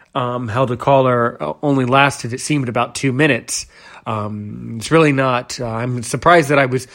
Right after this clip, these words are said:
<laughs> I'm surprised I was able to stretch this into a twenty-minute broadcast today. So, let's, basically, let's review. So in America,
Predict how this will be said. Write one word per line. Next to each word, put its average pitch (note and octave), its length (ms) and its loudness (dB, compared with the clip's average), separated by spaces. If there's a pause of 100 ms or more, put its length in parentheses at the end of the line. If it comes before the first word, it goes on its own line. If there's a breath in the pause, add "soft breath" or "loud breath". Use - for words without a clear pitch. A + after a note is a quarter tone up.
<laughs> - 200 -18
I'm G3+ 80 0
surprised F#3+ 440 2
I G3 40 6
was E3 160 0
able E3+ 220 2
to D3 80 0
stretch F3 360 0
this D3+ 180 -2
into C#3+ 220 -2
a C3 60 0
twenty-minute C#3 560 0
broadcast C3+ 600 0
today. G#2 320 -6 (1600 loud breath)
So, G#3+ 600 6 (520)
let's, G#3+ 460 4 (120)
basically, G3 540 4
let's D3+ 300 2
review. A#2 420 -4
So F3+ 240 2
in F#3 140 2
America, E3+ 580 4